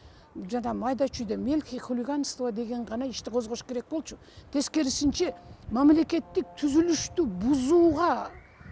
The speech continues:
аракет жасады, мамлекетти күч менен тартып алам деген, деген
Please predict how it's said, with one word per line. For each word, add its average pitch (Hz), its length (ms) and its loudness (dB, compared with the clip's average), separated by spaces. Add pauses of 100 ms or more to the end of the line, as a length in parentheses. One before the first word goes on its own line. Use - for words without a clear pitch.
(260)
аракет 269 400 -2
жасады, 269 380 -2
мамлекетти 247 580 -4
күч 311 320 0
менен 311 240 0
тартып 277 320 -6
алам 240 240 -2
деген, 226 260 -6
деген 214 260 -6